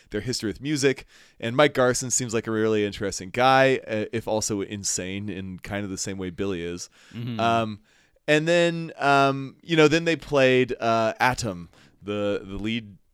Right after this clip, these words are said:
Speaker 1: uh, I think it's the first song, but at any rate, the title track, which Billy then, ex-,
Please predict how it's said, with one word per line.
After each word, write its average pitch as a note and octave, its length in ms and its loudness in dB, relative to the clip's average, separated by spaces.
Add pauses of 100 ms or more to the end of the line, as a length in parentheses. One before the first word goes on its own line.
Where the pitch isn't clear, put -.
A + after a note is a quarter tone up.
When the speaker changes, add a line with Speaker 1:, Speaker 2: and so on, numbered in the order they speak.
(260)
Speaker 1:
uh, A2 160 0
I G2 40 -2
think E3+ 180 -4
it's D#3+ 100 -4
the - 80 -8
first A2 300 -4
song, F#2 440 -6
but G2 120 -4
at G2+ 60 -6
any G#2+ 100 -6
rate, G#2+ 180 -6
the F#2 60 -12
title F#2 280 -6
track, F2 360 -10 (320)
which - 280 -4 (140)
Billy E3+ 240 0
then, D3 220 -2
ex-, - 220 -8